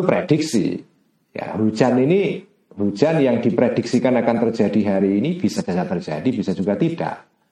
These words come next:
Dan intensitasnya bisa saja seperti yang diprediksikan, bisa lebih, bisa kurang. Itu namanya jaiz.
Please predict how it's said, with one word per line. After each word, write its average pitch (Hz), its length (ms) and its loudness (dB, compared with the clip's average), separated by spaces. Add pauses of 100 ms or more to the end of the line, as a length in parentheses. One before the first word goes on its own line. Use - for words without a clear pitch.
(760)
Dan 95 200 0
intensitasnya 123 960 2
bisa 117 240 2
saja 113 400 2
seperti 127 480 0
yang 117 80 2
diprediksikan, 120 880 0
bisa 113 240 0
lebih, 160 560 2
bisa 107 240 -2
kurang. 85 560 -4
Itu 95 200 -4
namanya 104 320 0
jaiz. - 680 -12